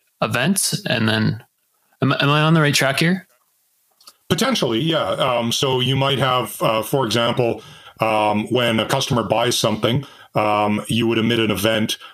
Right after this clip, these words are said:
Speaker 2: uh, which indicates, you know, customer bought something for X amount of dollars. Um, the reward service would receive that.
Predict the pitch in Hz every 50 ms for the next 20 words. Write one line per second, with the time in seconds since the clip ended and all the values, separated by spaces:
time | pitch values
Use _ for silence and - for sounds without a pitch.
0 | _ _ - 110 110 107 107 107 104 110 117 - - - 135 117 113 - - 120
1 | 107 104 104 - - - 117 113 104 104 101 - - 120 - - - 110 101 92
2 | 110 113 113 - - 127 107 98 110 113 107 101 120 120 113 107 - - 110 104
3 | 101 101 101 98 143 156 151 143 139 135 135 127 - - - - - - - -
4 | - - 113 113 110 110 101 113 113 107 117 117 113 120 131 131 131 123 107 -
5 | - - 143 120 113 117 110 - - - - - _ - 113 117 101 104 110 -
6 | - - 190 175 131 - 104 98 101 120 123